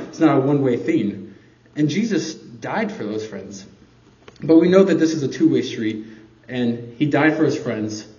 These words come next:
But I wanna see, what did his friends do? What did those twelve do? What was the response?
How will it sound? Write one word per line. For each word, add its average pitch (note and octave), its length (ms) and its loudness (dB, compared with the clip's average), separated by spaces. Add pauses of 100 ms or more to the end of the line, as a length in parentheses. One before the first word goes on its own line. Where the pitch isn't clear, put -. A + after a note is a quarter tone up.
(300)
But B2+ 100 -4
I C#3 80 2
wanna E3 180 2
see, C#3 420 2
what - 440 -10
did C#3+ 160 -2
his C3 160 -4
friends C#3 240 -6
do? - 340 -10 (580)
What B2+ 100 0
did D#3+ 100 10
those D3 260 2
twelve C#3 360 -6
do? A2 120 -4
What B2+ 180 -2
was C#3 120 -4
the A#2+ 100 -10
response? - 640 -10